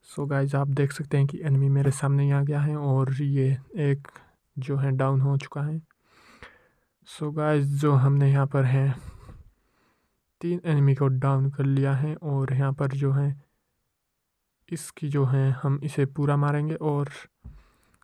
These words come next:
एक जो एनिमी है वो अभी बाकी बचता है जो कि राइट में है गाइस। मैं अभी जाता हूँ, शायद जो है इसकी इंटरनेट प्रॉब्लम है। So इसको भी हमने आसानी से मार लिया है और फर्स्ट राउंड जो है अपने नाम कर लिया है।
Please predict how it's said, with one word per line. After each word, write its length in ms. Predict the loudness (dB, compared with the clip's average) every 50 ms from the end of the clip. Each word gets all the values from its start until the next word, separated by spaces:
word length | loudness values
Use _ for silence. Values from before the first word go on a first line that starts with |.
| _ _
एक 280 | -4 -2 -2 0 0 0
जो 160 | 0 0 2 2
एनिमी 300 | 4 4 4 4 4 4
है 160 | 4 2 0 -2
वो 220 | -4 -4 -2 0 0 0
अभी 300 | 0 2 2 2 2 2 0 -6 _ _ _ _ -8
बाकी 420 | -8 -4 -2 -2 -4 -2 -2 -2
बचता 300 | 0 0 0 0 -2 -2
है 140 | 0 2 2
जो 140 | 2 2 0
कि 160 | 0 0 2
राइट 300 | 2 4 2 2 2 0
में 120 | 2 2
है 80 | 2 2
गाइस। 320 | 2 0 -2 -2 -2 0 0
मैं 200 | 0 2 2 2
अभी 200 | 0 0 0 -2
जाता 280 | -4 -4 -6 -4 -2
हूँ, 160 | -2 -2 -2 -4 -8 _ _ _ -20 -20 -20 -20 _ -20
शायद 340 | -10 -6 -4 -2 0 0
जो 180 | 0 2 2 4
है 160 | 4 4 2 0
इसकी 360 | -4 -10 -10 -12 -10 -10 -10 -6 -4
इंटरनेट 460 | -4 -2 -2 0 0 0 0 0 -2
प्रॉब्लम 420 | -4 -6 -6 -4 -2 -2 0 0
है। 160 | 0 -2 -4 -6 -10 -14 _ _ _ _ _ _ _ _ _ _
So 360 | -10 -6 -4 -2 -2 -2 -2 -4
इसको 280 | -6 -8 -4 -2 0
भी 100 | 2 4
हमने 260 | 4 4 4 2 0
आसानी 300 | -4 -4 -4 -2 -2 -2
से 140 | 0 0 0
मार 180 | 0 0 2 0
लिया 220 | 0 0 0 2
है 120 | 2 2 2
और 240 | 0 0 0 -2 -2
फर्स्ट 480 | -4 -6 -6 -4 -4 -4 -4 -4 -2
राउंड 260 | 0 2 2 4 2 2
जो 140 | 2 2 2
है 200 | 4 2 2 0
अपने 320 | -2 -2 0 2 2 2
नाम 280 | 4 2 2 2 2 2
कर 120 | 2 2
लिया 200 | 0 2 2 0
है। 160 | 0 0 -2